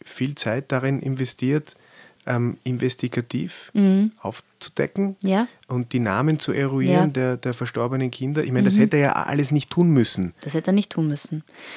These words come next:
Speaker 2: Das ist tatsächlich ein Moment, ähm, wo er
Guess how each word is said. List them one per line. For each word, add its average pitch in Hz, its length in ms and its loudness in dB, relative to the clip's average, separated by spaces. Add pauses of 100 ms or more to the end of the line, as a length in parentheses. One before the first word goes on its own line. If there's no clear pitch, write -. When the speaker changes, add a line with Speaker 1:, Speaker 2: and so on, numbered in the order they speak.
(360)
Speaker 2:
Das 175 160 4
ist 196 160 2
tatsächlich 185 480 6
ein 190 80 6
Moment, 185 720 6
ähm, 180 480 6 (560)
wo 175 220 6
er 175 280 6